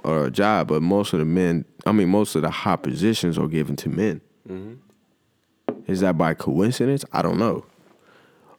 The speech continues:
Speaker 1: But it just is what it is. And I'm imagining that's almost at every position, at every job.
Speaker 2: Mm-hmm.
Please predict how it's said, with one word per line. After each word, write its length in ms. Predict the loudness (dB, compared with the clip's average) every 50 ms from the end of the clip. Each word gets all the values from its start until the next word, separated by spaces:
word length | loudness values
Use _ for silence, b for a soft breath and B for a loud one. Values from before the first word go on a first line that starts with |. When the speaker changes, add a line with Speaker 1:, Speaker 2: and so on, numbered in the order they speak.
| _ _
Speaker 1:
But 460 | -8 0 2 2 2 4 2 0 -2 -4 -8 _ _ _ _ _ _ _ _ _
it 140 | 0 0 0
just 260 | 0 -2 0 0 0
is 240 | 0 0 0 0 0
what 140 | 0 2
it 80 | 2 2
is. 200 | 2 2 2 2
And 80 | 2 2
I'm 100 | 4 4
imagining 400 | 4 4 2 2 2 2 2 0
that's 160 | 0 2 0 0
almost 300 | 2 2 2 0 0 0
at 180 | -2 -2 -2 0
every 280 | 0 0 2 2 0 0
position, 560 | 0 0 0 0 -2 -4 -2 -2 -2 -2 -2
at 140 | -2 -2 -4
every 180 | -4 -4 -6 -4
job. 420 | -4 -4 -4 -4 -4 -6 -8 -10 -14 -20 _ _ -10
Speaker 2:
Mm-hmm. 440 | -8 -6 -6 -8 -6 -6 -6 -6